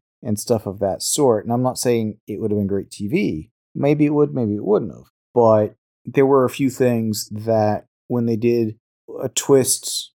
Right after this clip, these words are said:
about two-thirds of the way through, it's like, uh, it, they'd set that up, it kinda makes sense, but they could go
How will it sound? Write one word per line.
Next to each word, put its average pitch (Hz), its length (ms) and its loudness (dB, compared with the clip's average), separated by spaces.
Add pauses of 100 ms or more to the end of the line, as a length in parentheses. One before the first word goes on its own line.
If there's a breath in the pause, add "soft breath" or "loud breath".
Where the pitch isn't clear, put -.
about 113 340 0 (100)
two-thirds 127 480 0
of 113 80 -6
the 113 80 2
way 107 180 2
through, 123 720 2 (260)
it's - 120 -8
like, 117 200 -2
uh, 165 480 -2
it, 151 180 -6 (280)
they'd 143 240 2
set 160 260 0
that 160 160 4
up, 139 240 6
it - 140 -14
kinda 143 280 -2
makes 135 240 -4
sense, 131 400 -4 (440)
but 127 180 0
they 135 120 2
could 131 160 -12
go 180 420 6